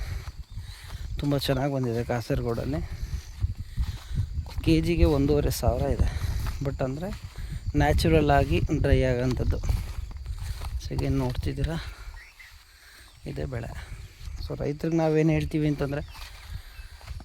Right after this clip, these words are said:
ಕಡಿಮೆ ಖರ್ಚಲ್ಲಿ ಒಳ್ಳೆ ಇಳುವರಿನ ತೆಗಿಲಿಕ್ಕೆ ಬೇಕಾಗಿರೋಂತಹದ್ದು ನಮ್ಮ ಗ್ರೀನ್ ಪ್ಲಾನೆಟಲ್ಲಿ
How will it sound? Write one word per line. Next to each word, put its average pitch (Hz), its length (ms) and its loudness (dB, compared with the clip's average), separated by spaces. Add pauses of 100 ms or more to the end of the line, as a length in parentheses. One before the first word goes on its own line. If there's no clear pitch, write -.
(180)
ಕಡಿಮೆ 151 320 4
ಖರ್ಚಲ್ಲಿ 151 420 2 (1300)
ಒಳ್ಳೆ 160 240 8
ಇಳುವರಿನ 147 400 6 (100)
ತೆಗಿಲಿಕ್ಕೆ 139 420 2 (920)
ಬೇಕಾಗಿರೋಂತಹದ್ದು 135 920 0 (800)
ನಮ್ಮ 135 260 0
ಗ್ರೀನ್ 131 260 0
ಪ್ಲಾನೆಟಲ್ಲಿ 127 440 0